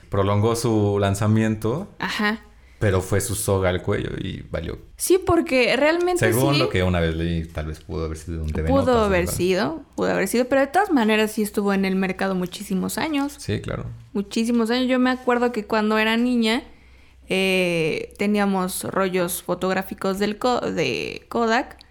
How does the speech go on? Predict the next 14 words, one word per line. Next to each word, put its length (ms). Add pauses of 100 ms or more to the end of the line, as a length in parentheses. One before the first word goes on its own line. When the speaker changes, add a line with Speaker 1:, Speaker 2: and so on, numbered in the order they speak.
(160)
Speaker 1:
Ujú, 140
ujú. 380
Speaker 2:
y 80
los 220
íbamos 400
a 80
revelar. 420
Entonces, 600 (420)
ya 100
estábamos 320
platicando 840
de 600
esta 920 (140)
llegada 920